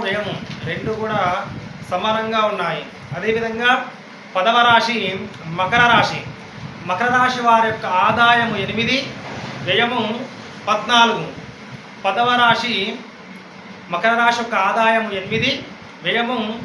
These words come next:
పద్నాలుగు. తర్వాత పదకొండవ రాశి కుంభరాశి. కుంభరాశి వారి యొక్క ఆదాయము ఎనిమిది, వ్యయము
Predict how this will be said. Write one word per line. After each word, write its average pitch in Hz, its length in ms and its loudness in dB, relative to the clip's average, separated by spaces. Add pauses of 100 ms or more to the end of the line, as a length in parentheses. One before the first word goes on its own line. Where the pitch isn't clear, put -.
(220)
పద్నాలుగు. 220 520 2 (920)
తర్వాత 233 360 4 (100)
పదకొండవ 240 480 0 (100)
రాశి 226 280 2 (420)
కుంభరాశి. 226 560 2 (400)
కుంభరాశి 233 600 2
వారి 220 220 4
యొక్క 214 160 -6 (180)
ఆదాయము 226 440 4 (100)
ఎనిమిది, 220 320 0 (720)
వ్యయము 226 360 2